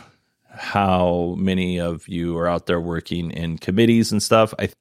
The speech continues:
based on what I know about some of you, I have a feeling that it's a lot of you that have to work in different types of committees, and that, that's difficult.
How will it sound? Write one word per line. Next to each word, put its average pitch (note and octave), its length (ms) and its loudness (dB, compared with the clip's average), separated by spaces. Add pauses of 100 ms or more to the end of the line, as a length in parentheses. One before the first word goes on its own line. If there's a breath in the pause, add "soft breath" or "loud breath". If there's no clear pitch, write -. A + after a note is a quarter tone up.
(200)
based G2+ 280 2
on F#2+ 180 4
what F2+ 140 2
I F2+ 80 2
know F2+ 300 2
about F2 360 0
some F2 240 0
of G2+ 140 2
you, D3+ 260 4
I - 60 -2
have F2+ 120 0
a E2+ 60 -4
feeling F#2 400 0
that D#2+ 140 0
it's E2 140 -2
a F2 40 4
lot D#2+ 280 2
of F#2 100 2
you D#2+ 180 0
that D#2+ 200 -4
have D#2 180 -2
to E2+ 80 0
work E2+ 400 -2
in D#2+ 340 -2 (400)
different D#2+ 340 -2
types E2 320 -2
of E2+ 220 -4
committees, E2+ 600 -2 (840 loud breath)
and G#2 680 2 (220)
that, - 280 0 (200)
that's - 240 0
difficult. F#2 680 2